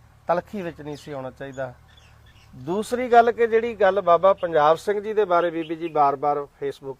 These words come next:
ਤੇ ਕਰ ਰਹੇ ਨੇ, ਅਸੀਂ ਬਾਬਾ ਪੰਜਾਬ ਸਿੰਘ ਜੀ ਕੋਲ ਇਸੇ ਕਰਕੇ ਪਹੁੰਚੇ ਹਾਂ ਕਿ ਬਾਬਾ ਪੰਜਾਬ ਸਿੰਘ ਜੀ ਵੱਲੋਂ ਬੀਬੀ ਜੀ ਨੂੰ ਕੀ ਕਿਹਾ ਗਿਆ ਕਿ ਜਿਹੜਾ ਇੰਨਾ ਬੀਬੀ ਜੀ,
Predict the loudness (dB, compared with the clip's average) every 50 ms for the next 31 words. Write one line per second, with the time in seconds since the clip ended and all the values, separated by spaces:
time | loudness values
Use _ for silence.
0 | -14 _ -14 -12 -10 -10 -10 -8 -8 -8 -8 -8 -10 -12 -12 -14 -12 -12 -12 -10
1 | -10 -6 -4 -4 -2 -2 -2 -4 -4 -6 -6 -4 -4 -4 -6 -8 -10 -12 -12 -12
2 | -12 -14 -12 -12 -12 -12 -10 -12 -10 -8 -8 -10 -10 -14 -16 -14 -14 -16 -16 -14
3 | -10 -12 -10 -10 -10 -6 -6 -6 -4 -6 -6 -8 -6 -2 0 2 2 0 0 -2
4 | -8 -8 -8 -8 -8 -8 -8 -6 -6 -6 -6 -8 -12 _ _ _ _ _ _ _
5 | _ _ -14 -14 -12 -10 -10 -12 -10 -10 -10 -10 -12 -12 -12 -10 -8 -8 -4 2
6 | 4 6 6 6 6 6 6 6 6 6 4 -2 -6 -6 0 2 6 6 6 4
7 | 4 2 0 -2 -4 -10 -12 -12 -12 -12 -10 -12 -12 -12